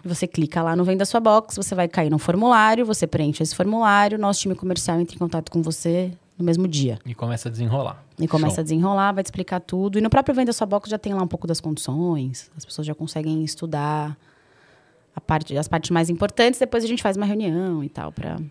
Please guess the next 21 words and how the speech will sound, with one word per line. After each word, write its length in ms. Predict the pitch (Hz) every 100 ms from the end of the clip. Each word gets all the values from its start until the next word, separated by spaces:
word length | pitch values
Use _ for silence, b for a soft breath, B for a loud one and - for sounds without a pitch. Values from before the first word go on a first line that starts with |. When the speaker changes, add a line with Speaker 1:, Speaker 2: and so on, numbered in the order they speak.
| -
Speaker 2:
E 60 | 151
qual 180 | - 190
que 100 | 180
é 40 |
o 20 | 185
Speaker 1:
fechar. 100 | 165
Speaker 2:
arroba? 380 | 123 131 107
Qual 180 | 104 151
a 240 | 165 147 123
rede 240 | 139 123
que 60 | -
vocês 120 | 123
estão 160 | - 127
mais 260 | 120 117
ativos? 640 | 117 - 107 98 98 - -
Speaker 1:
Instagram, 840 | 208 214 220 202 175 185 214 262 285
Speaker 2:
Instagram. 360 | - - 120 120 139
Speaker 1:
arroba 220 | 185 185
Hub 100 | 165 165
Homebox 380 | 170 165 156 -
também. 840 | 185 185 180 180 196 220 254 294